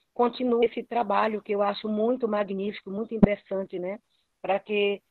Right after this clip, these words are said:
venha, é, mostrar os valores, né? E pra que tenha esse registro, esses, esses documentários, né? Da questão da língua e da cultura, né? Pra podermos, é,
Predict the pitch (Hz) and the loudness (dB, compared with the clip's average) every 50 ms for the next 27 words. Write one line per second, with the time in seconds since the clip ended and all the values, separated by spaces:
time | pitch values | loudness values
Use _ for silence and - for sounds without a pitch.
0 | _ _ _ _ _ _ _ 170 175 226 233 247 254 254 247 240 226 - 208 208 | _ _ _ _ _ _ _ 0 4 4 6 6 6 4 2 2 2 4 6 8
1 | 208 202 202 - - - _ _ 208 226 233 226 - - 220 220 240 254 240 202 | 8 8 6 4 0 -6 _ _ 4 4 4 4 4 4 6 8 10 10 8 8
2 | 214 220 214 208 208 214 240 254 254 240 190 196 208 202 220 254 - _ _ _ | 6 4 4 6 8 10 10 10 8 6 2 -2 -2 -2 -2 -4 -8 _ _ _
3 | _ _ _ _ - - 277 277 302 294 285 - 269 269 277 269 269 247 247 254 | _ _ _ _ -4 -2 -2 0 0 -4 2 4 4 6 6 8 8 8 6 6
4 | 254 - 254 240 262 269 240 196 202 220 226 240 233 - 214 185 185 208 208 208 | 4 0 2 6 6 6 6 4 0 0 0 0 0 -2 0 4 4 4 4 4
5 | - 214 190 - - 151 - _ 190 185 - - 196 190 175 170 202 196 - 202 | -4 -14 -16 -16 -20 -20 -12 _ -10 -10 -8 -8 -10 -8 0 2 2 2 2 -4
6 | 208 214 208 - - 196 196 202 208 190 196 190 196 208 247 - _ _ _ _ | -4 -4 -4 -4 -2 0 0 2 0 0 -2 -4 -4 -6 -6 -10 _ _ _ _
7 | _ - 180 - 208 190 - - 202 202 196 185 185 190 190 196 208 214 202 220 | _ -8 -6 -6 -6 -8 -6 -4 -4 -4 -2 -2 -2 -2 -2 -2 -2 -2 -4 -4
8 | 214 196 202 202 - 226 233 - _ 190 175 180 175 180 175 175 175 185 214 - | -4 -4 -4 -6 -6 -10 -12 -12 _ -6 -6 -4 -4 -4 -6 -6 -10 -12 -14 -16
9 | _ _ _ _ _ _ - 185 180 175 175 180 - _ - 185 180 165 185 185 | _ _ _ _ _ _ -12 -6 -4 -4 -4 -4 -8 _ -8 -8 -2 -2 -2 0
10 | 190 196 180 170 185 185 185 180 180 | 0 -4 -4 -2 -2 0 0 0 -2